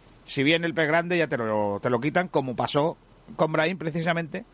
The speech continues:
después de haber gastado un montón de pasta en, en que se quedara aquí, para que venga el Manchester City, al final se lo lleve. Si es que al final esto es así, es la ley del fútbol,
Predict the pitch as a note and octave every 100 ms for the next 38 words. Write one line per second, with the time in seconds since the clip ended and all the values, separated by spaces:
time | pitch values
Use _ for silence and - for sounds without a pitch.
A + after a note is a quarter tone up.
0 | - A#2+ - C#3+ D3 D3+ D3+ D#3 D3+ C#3+
1 | C#3 D3+ D3+ A2+ - A2+ G#2 - A2 G#2
2 | G#2 - A2 G#2 G2+ A#2 A2+ A#2 C#3 D3
3 | E3+ G3+ _ - - - - - G#2+ G#2+
4 | B2 C#3+ D3 C#3 C#3+ C#3 C#3+ D3 D3 A#2
5 | A2 G#2+ A#2 F#3+ - - - - - -
6 | - - A2+ - C3 B2+ C#3+ C#3+ - D#3
7 | C3 A#2+ G3+ - A2 - C#3 C3+ D3 E3+
8 | E3+ D3+ A3 F3 A2+ G2